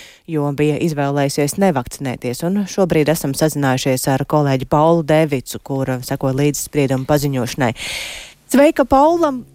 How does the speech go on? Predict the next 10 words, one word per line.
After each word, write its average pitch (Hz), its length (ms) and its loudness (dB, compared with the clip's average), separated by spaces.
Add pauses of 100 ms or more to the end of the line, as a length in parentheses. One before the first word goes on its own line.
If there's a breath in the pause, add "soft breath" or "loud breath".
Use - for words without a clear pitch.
(100)
Atgādini 226 440 -2
tos 214 160 -2
apstākļus, 196 720 -2
kuri 226 240 0
mudināja, 156 800 0
um, 147 260 -4
bijušajai 147 400 0
deputātei 147 560 -2
iesniegt 147 520 -4
sūdzību. - 500 -4